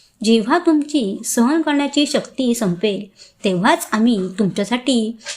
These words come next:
तुमचे प्रयत्न हलके करून टाकू. तसेच स्वामी सांगतात, "बाळांनो, जसे प्रपंचात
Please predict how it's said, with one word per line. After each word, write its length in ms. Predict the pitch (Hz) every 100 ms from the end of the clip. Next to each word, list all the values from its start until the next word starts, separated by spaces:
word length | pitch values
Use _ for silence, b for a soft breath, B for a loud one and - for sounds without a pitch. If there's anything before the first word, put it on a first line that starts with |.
| -
तुमचे 280 | 247 247
प्रयत्न 680 | 277 208 196 233 - 247 220 220
हलके 420 | - 202 190 311
करून 240 | 339 403
टाकू. 240 | 247 180 180 - _ _ B B B - 208
तसेच 460 | - 269 208 - -
स्वामी 280 | - 185 175
सांगतात, 560 | 180 185 175 254 226 202 - _ _
"बाळांनो, 500 | 196 180 180 240 247 175 - _ _ -
जसे 340 | 202 247 302 311
प्रपंचात 760 | 311 196 240 254 240 254 185